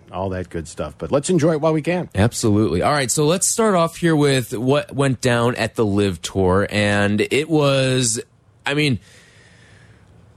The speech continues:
Speaker 2: what an event it was. I mean, I don't know how many people actually watched this event, but Brandon Grace is your individual winner. The collective featuring Dustin Johnson, Patrick Reed,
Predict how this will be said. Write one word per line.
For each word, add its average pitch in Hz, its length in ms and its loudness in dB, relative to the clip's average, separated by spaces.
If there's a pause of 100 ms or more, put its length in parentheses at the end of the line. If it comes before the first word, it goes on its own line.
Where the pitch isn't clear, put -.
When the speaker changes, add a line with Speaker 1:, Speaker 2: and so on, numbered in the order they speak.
(140)
Speaker 2:
what 214 280 2
an 247 80 -2
event 180 320 -2
it 127 80 -4
was. 196 520 0
I 151 120 0
mean, 156 180 2
I 135 160 -2
don't 202 160 -4
know 202 160 2
how 170 180 -2
many 185 160 -2
people 175 540 0
actually 143 420 0
watched 110 720 -2
this 151 640 0
event, 160 560 0
but 120 160 0
Brandon 135 340 2
Grace 156 320 2
is 135 260 0
your 143 180 2
individual 139 840 2
winner. 101 560 0
The 107 480 2
collective 123 840 0
featuring 120 720 2
Dustin 123 380 0
Johnson, 117 500 0
Patrick 120 540 -2
Reed, 117 520 2